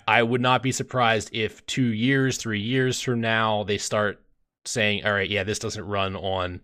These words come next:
the Switch and Switch Lite anymore." But they, there's no way that at this point in the life cycle, with this many units out there,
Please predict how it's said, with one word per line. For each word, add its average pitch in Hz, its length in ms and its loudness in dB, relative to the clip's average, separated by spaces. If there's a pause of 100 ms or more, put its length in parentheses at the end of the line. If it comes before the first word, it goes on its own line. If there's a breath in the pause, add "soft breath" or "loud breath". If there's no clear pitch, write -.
(460 soft breath)
the - 80 -8
Switch - 400 -2
and 95 120 -8
Switch - 260 -6
Lite 95 320 -2
anymore." 87 640 -10
But 95 160 -6
they, 117 160 0
there's 135 200 2
no 147 200 10
way 139 240 8
that 113 100 6
at 95 80 -2
this 110 160 -6
point 107 260 -4
in 98 60 -8
the 98 60 -4
life 101 200 0
cycle, 101 240 -6
with 92 180 -6
this 117 220 0
many 107 200 0
units 101 360 -4
out 90 180 -4
there, 92 260 0